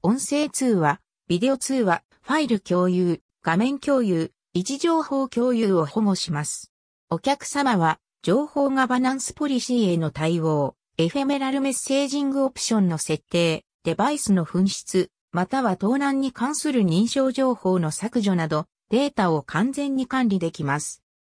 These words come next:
データの保持と監査の目的で、エーダブリューエスウィックルネットワーク内の会話と、外部会話の両方を管理する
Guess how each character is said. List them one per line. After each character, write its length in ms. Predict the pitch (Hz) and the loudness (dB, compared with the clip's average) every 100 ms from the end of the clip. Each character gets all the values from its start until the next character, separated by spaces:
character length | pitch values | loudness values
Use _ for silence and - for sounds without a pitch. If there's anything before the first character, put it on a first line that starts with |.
| _ _ | _ _
デ 180 | 277 330 | -2 0
ー 60 | 311 | 0
タ 120 | 240 | 0
の 140 | 202 | 0
保 200 | 190 262 | 0 0
持 140 | 302 294 | 0 -2
と 120 | 180 | -4
監 240 | - 254 | -2 -2
査 160 | 269 208 | 0 0
の 120 | 165 | 0
目 240 | 165 165 - | 0 -2 -4
的 300 | 196 - 165 | -4 -2 0
で、 200 | 165 - _ _ | 0 -2 _ _
エ 180 | 160 240 | -2 0
ー 40 | |
ダ 120 | 294 285 | 0 -2
ブ 120 | 262 | -2
リ 100 | 285 | 0
ュ 80 | 285 | -2
ー 20 | |
エ 40 | |
ス 160 | 285 202 | -2 -2
ウ 40 | |
ィ 100 | 233 | -2
ッ 40 | 294 _ | -4 _
ク 120 | 208 | -2
ル 120 | 180 | 0
ネ 120 | 156 | 0
ッ 60 | 165 | -4
ト 140 | - 247 | -4 -2
ワ 120 | 247 | -2
ー 40 | |
ク 120 | 240 285 | -2 0
内 240 | 254 214 | 2 2
の 120 | 165 | 0
会 280 | - 170 190 | -2 0 0
話 160 | 180 165 | 0 0
と、 240 | 160 156 _ _ - | -2 -2 _ _ -2
外 220 | 165 262 | 0 0
部 140 | 302 | -2
会 260 | 294 294 302 | -2 -2 0
話 160 | 254 214 | 0 2
の 140 | 185 | 2
両 240 | 175 196 | 2 0
方 400 | 240 240 208 170 | 0 0 2 2
を 100 | 151 - _ | 0 -4 _
管 240 | - 262 294 | -6 -4 -2
理 120 | 247 | -2
す 160 | - 196 | 0 0
る 180 | 185 | 0